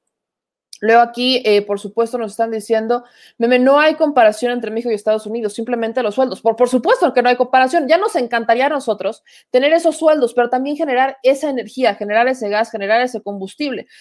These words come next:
¿Se acuerda de la reunión de la opep del año pasado en donde estaban obligando a México a producir muchos menos barriles, como si produjéramos exactamente los mismos que todos los otros países que estaban en la reunión? Eso, ese es el tema con el que siempre he apelado. Nos están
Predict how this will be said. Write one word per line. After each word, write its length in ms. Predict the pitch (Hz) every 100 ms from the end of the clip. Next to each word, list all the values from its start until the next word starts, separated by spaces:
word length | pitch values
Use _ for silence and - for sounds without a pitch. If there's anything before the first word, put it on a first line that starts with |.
| _
¿Se 140 | - 262
acuerda 320 | 262 330 392
de 80 | 311
la 100 | 220
reunión 360 | 214 214 240
de 80 | 277
la 100 | 240
opep 300 | 208 240 285 _
del 120 | 214
año 160 | 214 254
pasado 340 | - 196 196
en 80 | 226
donde 240 | 208 190 -
estaban 340 | 208 220 247
obligando 420 | 247 202 196 202 220
a 40 |
México 440 | 214 208 220 240 220
a 120 | 214
producir 420 | 196 196 233 233
muchos 340 | 233 226 208
menos 240 | 202 240 240
barriles, 480 | 190 190 202 247 - _
como 220 | - 220 214
si 140 | 214
produjéramos 640 | 214 208 208 247 269 269 -
exactamente 640 | 220 254 247 262 226 226 240
los 180 | 196
mismos 320 | 190 208 233 -
que 100 | 180
todos 280 | 233 233
los 120 | 196 196
otros 220 | 214 220
países 460 | - 190 220 226 - _
que 60 | -
estaban 400 | 208 220 220 226
en 80 | 202
la 80 | 180
reunión? 480 | 175 175 190 320 - - _
Eso, 240 | 320 - 381
ese 160 | 359 -
es 40 |
el 140 | 381 294
tema 300 | 311 330 330 _ _
con 140 | 254
el 100 | 240
que 100 | 247
siempre 340 | 254 285 285 277
he 40 |
apelado. 540 | 277 277 269 269 202 - _ _
Nos 120 | 240
están 200 | 254 392